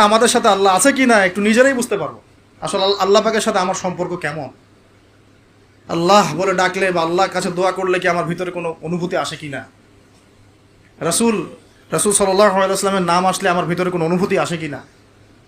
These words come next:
বুঝবেন, ইনশাআল্লাহ এটা আপনারা আস্তে আস্তে বুঝে যাবেন। তাহলে নিজের তাজকিয়ার দিকে ফোকাস করেন, এবং তাজকিয়া অর্জন করার জন্য অবশ্যই সোহবত লাগে। যারা আত্মশুদ্ধিতে পরিপূর্ণ মানুষ, এই মানুষগুলোর সাথে পরামর্শ করে চলবেন।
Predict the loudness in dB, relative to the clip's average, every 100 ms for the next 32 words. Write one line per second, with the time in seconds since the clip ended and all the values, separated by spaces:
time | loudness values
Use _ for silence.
0 | _ _ _ _ -20 -20 -20 -16 -4 -4
1 | -2 -2 -2 0 0 0 0 -2 0 -2
2 | 0 0 0 -2 -6 _ _ _ _ _
3 | _ _ _ -20 _ _ _ _ -2 0
4 | 2 2 2 2 2 4 4 4 2 0
5 | -2 -2 -4 -6 -6 -8 0 2 4 4
6 | 4 2 2 2 2 0 2 2 0 0
7 | 0 0 0 2 2 2 0 -4 -6 -12
8 | -20 _ _ -20 _ _ _ _ -4 0
9 | 2 0 -2 -10 -10 -2 0 2 0 4
10 | 4 4 0 2 2 2 4 4 4 2
11 | 0 0 0 0 0 0 0 -2 -2 0
12 | 0 0 -2 -4 -4 -6 -12